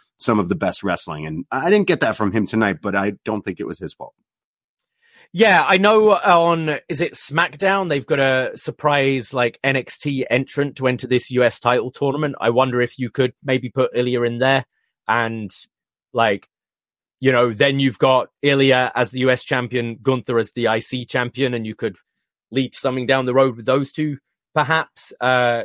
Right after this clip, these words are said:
Speaker 2: 'cause I, I do think maybe it's best for the story to just get this, get this title on Trick at this point.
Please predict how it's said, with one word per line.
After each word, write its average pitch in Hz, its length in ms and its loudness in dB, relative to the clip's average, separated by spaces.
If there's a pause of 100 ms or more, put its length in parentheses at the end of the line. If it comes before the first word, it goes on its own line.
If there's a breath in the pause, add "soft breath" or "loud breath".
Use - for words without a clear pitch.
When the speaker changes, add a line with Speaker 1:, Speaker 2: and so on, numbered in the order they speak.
(100)
Speaker 2:
'cause 127 200 -2 (120)
I, 143 240 0
I 175 80 2
do 180 160 -2
think 143 160 -6
maybe 139 260 0
it's 107 80 -6
best 135 240 -2
for 127 60 -18
the 110 60 -10
story 139 340 -2
to - 120 -16
just 107 200 -12
get 107 120 0
this, - 240 -10 (540)
get 139 160 0
this 113 140 -8
title 113 320 0
on 107 100 -4
Trick 123 320 -4
at 95 60 -10
this 95 160 -10
point. 95 320 -10